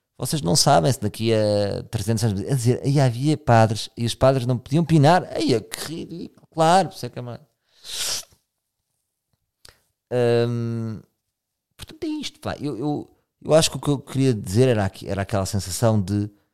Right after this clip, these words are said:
pá, temos que encostar esta malta à parede e tem que haver aqui alguém de jeito na igreja a dizer: foda-se, que merda é esta, cara? Que palhaçada, a malta tem razão. A gente vai falar aqui internamente. Imaginem, fechar essas igrejas todas.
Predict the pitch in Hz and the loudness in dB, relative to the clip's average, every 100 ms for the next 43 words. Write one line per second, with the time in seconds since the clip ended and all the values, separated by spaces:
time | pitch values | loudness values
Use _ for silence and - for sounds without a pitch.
0 | _ _ 90 - _ _ _ - 175 - | _ _ -20 -20 _ _ _ -6 -4 -2
1 | 131 - 110 104 - 110 101 104 101 98 | -4 -2 -2 -2 -2 -6 -4 -6 -4 -2
2 | 127 139 _ _ _ _ _ _ _ - | -4 -8 _ _ _ _ _ _ _ -6
3 | 113 - 107 104 120 - - 120 120 127 | -4 0 2 4 2 0 2 4 6 4
4 | 120 98 120 127 120 127 131 104 92 - | 4 2 2 0 2 2 2 0 -4 -4
5 | - 131 127 - 170 139 104 87 - 87 | 0 0 0 2 4 6 4 2 -2 -8
6 | - 82 - - 190 190 160 175 165 165 | -8 -8 -10 -4 0 2 0 2 4 4
7 | 156 - 143 127 117 95 - - - 165 | 4 2 0 2 0 0 -6 -20 -2 2
8 | 165 151 156 143 151 139 131 117 104 120 | 4 4 4 6 4 4 6 6 4 2
9 | - _ _ _ _ _ _ _ _ _ | -4 _ _ _ _ _ _ _ _ _
10 | _ _ _ _ _ 151 156 143 107 - | _ _ _ _ _ 4 6 6 4 4
11 | 226 220 151 151 127 107 92 85 - | 6 6 6 6 6 4 0 -8 -12